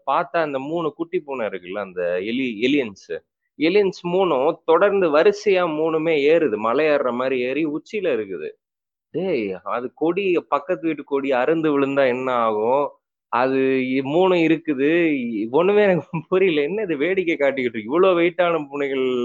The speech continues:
மூணுமே அங்க பண்ணிட்டு இருக்குது, தொங்கிட்டு இருக்குதுன்னு தோணுச்சு.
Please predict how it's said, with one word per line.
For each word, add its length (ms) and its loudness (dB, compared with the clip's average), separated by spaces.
மூணுமே 300 -2
அங்க 200 -4
பண்ணிட்டு 400 -8
இருக்குது, 440 -4
தொங்கிட்டு 280 -4
இருக்குதுன்னு 440 -4
தோணுச்சு. 420 -2